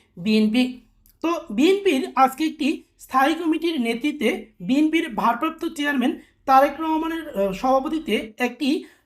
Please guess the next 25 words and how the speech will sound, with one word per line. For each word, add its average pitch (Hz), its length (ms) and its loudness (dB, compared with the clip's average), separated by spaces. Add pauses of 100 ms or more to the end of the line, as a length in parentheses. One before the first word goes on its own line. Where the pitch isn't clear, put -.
মিটিংয়ের 277 500 2
আয়োজন 226 400 0
করা 220 180 -4
হয়। 220 220 0 (500)
আর 247 200 6
সেই 339 300 0
বৈঠকটিতে 302 720 -2
নেওয়া 277 240 0
হয়েছে 285 440 -2 (220)
এমন 285 300 2 (240)
কঠিন 277 640 2
বা 220 280 0 (200)
কঠোর 233 360 2
সিদ্ধান্ত। 214 460 -2 (600)
তো - 100 0 (260)
এই 370 380 8 (120)
বিষয়টি 277 480 -4
নিয়েই 330 320 -4
একটি 269 420 -6 (160)
রিপোর্ট 247 360 0
করা 285 240 0
হয়েছে 269 400 -2 (260)
বাংলাদেশের 247 800 0
শীর্ষস্থানীয় 294 880 -2
পত্রিকা 220 600 0